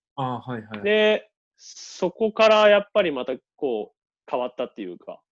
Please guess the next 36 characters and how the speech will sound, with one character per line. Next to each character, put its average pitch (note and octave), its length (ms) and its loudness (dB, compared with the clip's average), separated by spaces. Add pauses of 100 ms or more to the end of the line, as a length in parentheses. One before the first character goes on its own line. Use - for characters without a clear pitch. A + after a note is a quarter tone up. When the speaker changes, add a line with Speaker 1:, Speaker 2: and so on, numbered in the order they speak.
(180)
Speaker 1:
な A#2 120 -8
る A#2 80 -8
ほ A2 140 -8
ど A2 100 -6
ね。 A2 100 -4
Speaker 2:
あ C3 140 -4
ー、 C3 40 -4
も C#3+ 120 -4
っ - 100 -14
と A2+ 120 -8
な A2 100 -8
ん G#2+ 60 -10
か G2+ 100 -10
や G2+ 140 -8
ろ G2+ 140 -10
う G2+ 60 -14
と G2+ 200 -16
か、 G#2+ 160 -16
う A#2 480 -10
ん、 - 20 -16
す B2 240 -6
っ A#2+ 140 -4
ご F3 140 0
い - 20 -2
狭 C#3+ 180 -4
い A#2+ 60 -4
ス - 60 -14
ペ B2+ 60 -2
ー - 40 -6
ス A2 80 -12
な G2 60 -12
ん - 20 -12
だ F#2+ 80 -10
け F#2 80 -12
ど - 80 -18
ね。 F#2 180 -18